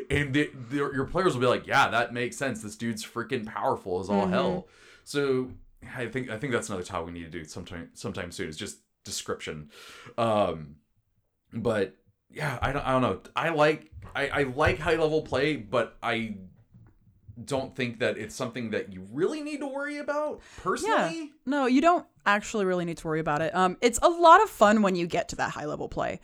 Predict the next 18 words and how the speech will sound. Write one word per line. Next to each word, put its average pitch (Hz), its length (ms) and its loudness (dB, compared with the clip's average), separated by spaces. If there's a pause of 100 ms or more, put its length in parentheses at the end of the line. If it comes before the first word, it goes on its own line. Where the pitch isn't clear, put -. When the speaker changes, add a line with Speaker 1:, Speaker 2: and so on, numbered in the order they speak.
Speaker 1:
Yeah. 170 300 4
Speaker 2:
I 208 80 8
will 233 200 4
say 269 200 2
it's 220 140 0
more 208 220 2
fun 190 300 0
to 165 160 -4
get 151 400 -6
there 196 280 2
than 180 160 -4
it 165 100 0
is 160 260 -2
to 156 320 -2 (440)
just 170 240 -2
start 160 400 -2
playing 135 500 -8
there. - 260 -10